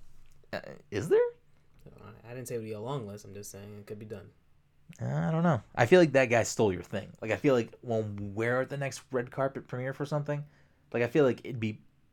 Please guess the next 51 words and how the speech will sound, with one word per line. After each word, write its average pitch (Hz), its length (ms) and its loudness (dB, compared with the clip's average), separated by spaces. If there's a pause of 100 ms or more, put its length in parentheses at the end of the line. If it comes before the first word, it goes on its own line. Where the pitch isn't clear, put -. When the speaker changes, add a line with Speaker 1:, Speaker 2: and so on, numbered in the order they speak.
(160)
Speaker 1:
possible 104 560 0
that 92 140 -6
you'd 98 120 -6
have 92 120 -2
a 90 40 -10
yo-yo 98 280 -4
in 76 80 -12
your 92 100 -12
hand. 107 200 -18 (300)
Or 233 100 2
in 233 60 2
your 175 100 -2
pocket, - 380 -2
at - 100 -16
least. - 280 -16 (500)
Speaker 2:
Uh, - 40 -14
Speaker 1:
And 110 260 -6
this 135 80 -6
Speaker 2:
I - 40 -4
don't - 0 -
Speaker 1:
guy 156 140 2
Speaker 2:
know. - 60 -8
Speaker 1:
fucking 156 220 -2
stole 160 180 -2
your 151 120 -2
thunder. 170 280 -4 (880)
Speaker 2:
My - 60 -14
pants 120 260 -16
are - 40 -20
pretty 113 180 -12
tight 104 260 -12
now. 107 160 -14
I 107 40 -14
don't 107 120 -14
know 107 80 -14
if 95 60 -18
I - 60 -16
could 107 140 -16
wear, 101 220 -12 (260)
keep - 180 -16
pocket, 107 360 -12 (200)
keep 160 240 -12 (100)
yo-yos 117 340 -6
in 107 60 -14
my 98 80 -12
pocket. 92 340 -20 (220)
Speaker 1:
You 123 80 -10
got 180 200 -4
a - 40 -10
leather 104 140 -6
jacket. 101 420 -6